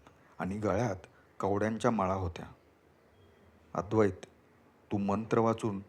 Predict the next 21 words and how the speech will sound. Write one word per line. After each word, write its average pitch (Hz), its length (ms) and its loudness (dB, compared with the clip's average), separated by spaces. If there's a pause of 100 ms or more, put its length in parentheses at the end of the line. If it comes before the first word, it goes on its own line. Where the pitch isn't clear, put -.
(100)
आम्हाला 101 320 0
जागृत 104 360 0
केलंस. 85 460 -8 (920)
आता 87 200 2
या 120 200 6
विद्येचे 120 440 4
फळ 104 300 0 (120)
तुला 110 160 4
नक्की 101 340 -2
मिळेल, 85 300 -4 (580)
पण 95 140 -4
त्यासाठी 95 600 0 (380)
तुला 104 180 2
तुझे 101 440 -2 (260)
हृदय 101 320 2
अर्पण 101 320 -2
करावे 98 320 -2
लागेल." 85 400 -6 (1080)
ईश्वरीच्या 127 640 2
या 107 160 2
वाक्याने 95 640 -2